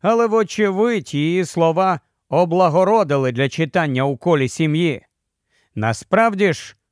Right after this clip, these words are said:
вона кинула через плече дещо інше. «Я більше не залишатиму грошей у цьому сральнику». Та тільки на той час вона уже так набралася, що лайка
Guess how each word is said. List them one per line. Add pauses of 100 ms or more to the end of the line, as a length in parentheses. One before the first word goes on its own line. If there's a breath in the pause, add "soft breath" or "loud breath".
(120)
вона
кинула
через
плече
дещо
інше. (680)
«Я
більше
не
залишатиму
грошей (220 soft breath)
у
цьому
сральнику». (960)
Та
тільки
на
той
час (320)
вона
уже
так
набралася, (360)
що
лайка